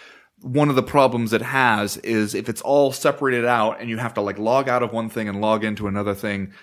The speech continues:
uh, people are gonna get annoyed at that, and then you'll start to see just, like, services where it's like, "Here's the five most watched streaming things that you use. You can pay for one price that is slightly less than the cumulative price would be,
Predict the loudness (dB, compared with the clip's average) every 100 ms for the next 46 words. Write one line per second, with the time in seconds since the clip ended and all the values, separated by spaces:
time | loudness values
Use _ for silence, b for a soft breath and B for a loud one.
0 | b b -2 -2 -4 -10 -4 0 2 2
1 | 2 0 0 0 0 2 0 0 -2 -4
2 | -2 -4 -4 -4 -4 -4 -4 -4 -4 -8
3 | -4 -4 -4 0 2 2 0 -4 -4 -2
4 | 0 0 -2 -2 -4 b b b b b
5 | -2 2 2 0 -4 -2 -2 0 0 0
6 | 2 2 2 2 2 2 -2 0 2 2
7 | -2 -4 -2 0 0 0 2 0 0 -2
8 | -4 -4 -4 -2 -2 0 -2 -2 2 4
9 | 4 0 -10 -14 _ _ -4 -2 -2 -4
10 | 0 0 2 2 2 2 0 -4 -4 -4
11 | -4 -2 -2 -2 -2 -4 0 0 0 -4
12 | -2 -2 -2